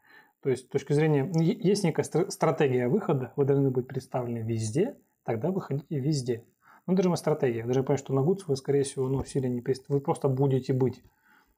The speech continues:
Да, вы, скорее всего, может, то есть вы вкидываете рекламный бюджет там на баннера на главной странице и еже с ними,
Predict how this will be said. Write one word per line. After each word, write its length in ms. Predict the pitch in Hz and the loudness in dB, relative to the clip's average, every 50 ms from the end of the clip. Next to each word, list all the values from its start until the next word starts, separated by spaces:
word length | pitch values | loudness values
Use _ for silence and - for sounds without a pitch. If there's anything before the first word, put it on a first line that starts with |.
| _ _ _ _ - | _ _ _ _ -4
Да, 160 | 131 123 117 | -2 -2 -2
вы, 80 | 117 | -2
скорее 300 | 117 - - 151 147 143 | -4 0 2 4 4 4
всего, 160 | 135 - 139 135 | 4 4 4 4
может, 200 | 139 131 135 - | 4 2 0 -2
то 100 | - 127 | -2 -4
есть 160 | 117 - - | -4 -2 0
вы 100 | - 127 | 0 0
вкидываете 760 | 123 - - 160 143 139 135 131 - 135 135 135 131 131 131 127 | 2 2 2 4 4 4 4 4 4 4 4 6 4 4 4 2
рекламный 440 | 131 131 - 143 131 127 123 120 120 | 2 0 0 0 -2 -2 -2 -4 -2
бюджет 360 | 123 123 131 131 123 - - | 0 2 2 0 0 -2 -8
там 200 | - 139 127 127 | -12 -10 -10 -8
на 400 | 123 123 123 123 120 117 117 110 _ _ _ _ _ _ _ _ _ _ _ _ _ _ _ - - - - | -8 -6 -6 -4 -6 -6 -8 -10 _ _ _ _ _ _ _ _ _ _ _ _ _ _ _ -10 -8 -6 -2
баннера 600 | - 131 120 120 123 127 170 220 233 226 - - - | 0 0 2 2 2 2 2 2 2 0 -4 -6 -4
на 100 | 196 185 185 | -2 0 2
главной 200 | 185 175 170 151 | 2 2 2 0
странице 560 | 147 - 151 151 151 147 143 147 - 143 135 135 | 0 0 2 2 2 2 0 -2 -2 -2 -2 2
и 80 | 135 | 2
еже 180 | 135 135 131 131 | 4 4 4 2
с 100 | 131 - | 2 2
ними, 300 | 147 135 127 120 120 | 0 0 0 -2 -4